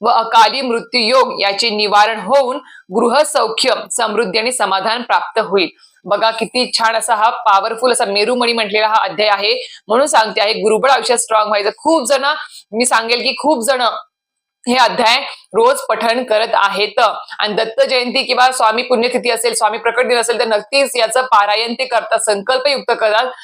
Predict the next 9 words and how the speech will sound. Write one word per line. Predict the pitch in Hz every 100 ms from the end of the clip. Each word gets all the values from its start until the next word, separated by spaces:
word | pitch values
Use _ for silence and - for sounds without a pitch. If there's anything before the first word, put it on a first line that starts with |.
| -
आणि | 190 214
याची | 196
अनुभूती | 240 226 220 254
देखील | 240 226 220
भरपूर | 220 196 208 294
जणांना | 233 208 220
आलेली | - 196 190 190 247
आहे. | 262 233 165 - _ - -
आता | 220 226 254